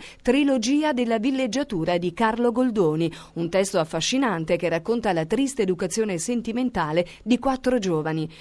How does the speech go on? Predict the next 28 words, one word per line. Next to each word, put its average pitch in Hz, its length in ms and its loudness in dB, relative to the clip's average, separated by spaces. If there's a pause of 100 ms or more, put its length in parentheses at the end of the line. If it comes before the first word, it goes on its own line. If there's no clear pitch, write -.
(160)
Il 233 100 0
diciassette 302 560 0
e 214 60 6
diciotto 220 440 -2
dicembre 196 560 -2
torna 202 340 0
uno 214 280 0
dei 180 160 2
maggiori 208 500 0
successi 185 560 -2
della 165 240 0
scorsa 165 420 -4
stagione, 160 560 0 (260)
La 196 140 2
passione 294 480 0
secondo 262 440 0
Luca 208 320 0
e 226 80 0
Paolo. 160 520 0 (200)
Le 226 160 6
due 254 220 6
iene 220 420 4
televisive, 185 640 0
Luca 170 320 -2
Bizzarri 175 640 2 (140)
e 185 140 2
Paolo 208 440 4
Chessisoglu, 208 760 0